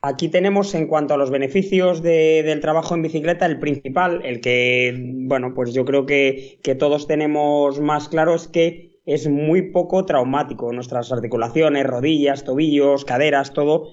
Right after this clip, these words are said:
sufre muchísimo menos que, que corriendo. Pero no solo ese beneficio, también el trabajo con bicicleta nos puede ayudar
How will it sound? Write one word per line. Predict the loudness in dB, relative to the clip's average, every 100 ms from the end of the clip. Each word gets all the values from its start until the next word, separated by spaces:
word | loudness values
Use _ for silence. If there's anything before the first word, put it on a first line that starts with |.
| -20 _
sufre | -6 -4 0 0
muchísimo | 0 0 -2 0 0
menos | 2 0 -2 0
que, | 2 4 4 0
que | -2
corriendo. | -2 0 0 0 -2 -12 -6 0
Pero | 2 2
no | 2 0
solo | 0 0 0
ese | 0 0
beneficio, | 0 -2 -4 -2 -2
también | -2 0 2 2 -2 -10 -14
el | -8 0
trabajo | 0 2 -2
con | 0 -2
bicicleta | -4 -4 0 0
nos | -2 -4
puede | -2 0
ayudar | 0 2 2 0 -4